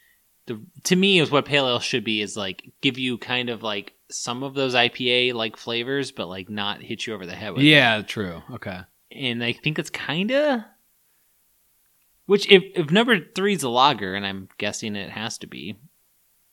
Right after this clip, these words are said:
Speaker 2: Yeah, I think they all have to be,
Speaker 1: I mean,
Speaker 2: right?
Speaker 1: that, so that's pretty good. I guess that would make it a pale lager.
Speaker 2: Oh, I didn't
Speaker 1: Oh my
Speaker 2: even
Speaker 1: God, Heineken, like, calls itself that, doesn't it?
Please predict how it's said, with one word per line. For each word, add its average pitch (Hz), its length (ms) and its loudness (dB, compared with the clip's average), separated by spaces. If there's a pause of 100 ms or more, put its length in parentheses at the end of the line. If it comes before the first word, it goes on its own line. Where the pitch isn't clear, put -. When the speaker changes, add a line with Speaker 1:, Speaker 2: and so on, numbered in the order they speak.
(300)
Speaker 2:
Yeah, 120 180 2
I 95 60 -8
think 131 140 -2
they 95 120 -4
all 98 160 -6
have 80 200 -12
to - 100 -20
be, 82 220 -14
Speaker 1:
I 147 60 -8
mean, 156 160 -4
Speaker 2:
right? 160 160 -4
Speaker 1:
that, - 240 -20
so 143 260 -2 (260)
that's 185 180 -12
pretty 247 180 -8
good. 196 220 0
I 120 80 0
guess 151 260 4
that 139 140 2
would 135 100 -2
make 135 240 -2
it 123 100 2
a 104 360 -2
pale 110 340 -4
lager. 95 560 -2 (560)
Speaker 2:
Oh, 175 300 8
I 143 80 8
didn't 170 160 4
Speaker 1:
Oh 233 40 4
my 262 100 8
Speaker 2:
even 226 80 6
Speaker 1:
God, 233 140 6
Heineken, 208 460 2
like, 151 160 -4
calls 190 340 -2
itself 95 320 -8
that, 78 180 -12
doesn't 139 240 -8
it? 240 200 -10